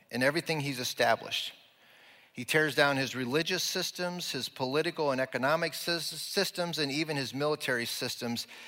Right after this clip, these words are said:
after the seventh bowl are reduced to rubble. Verse seventeen, "The seventh angel poured out his bowl into the air, and a loud voice came out of the temple from the throne saying, 'It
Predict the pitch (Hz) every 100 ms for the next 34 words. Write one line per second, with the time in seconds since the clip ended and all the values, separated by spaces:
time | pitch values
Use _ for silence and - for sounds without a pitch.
0 | - - 127 - 123 - 151 139 147 -
1 | - - - 113 120 113 104 - - -
2 | _ - 113 104 113 104 - - 98 101
3 | 64 - - - - - - _ _ 113
4 | 110 127 120 117 110 95 92 - - -
5 | 113 - 156 165 156 156 147 135 - 160
6 | 147 143 135 135 110 139 139 131 - 123
7 | 120 123 120 104 - - - - 139 135
8 | 156 202 160 185 190 - 190 175 165 165
9 | 156 - 180 160 127 120 147 139 - 160
10 | 156 147 156 139 139 127 - 165 202 -
11 | -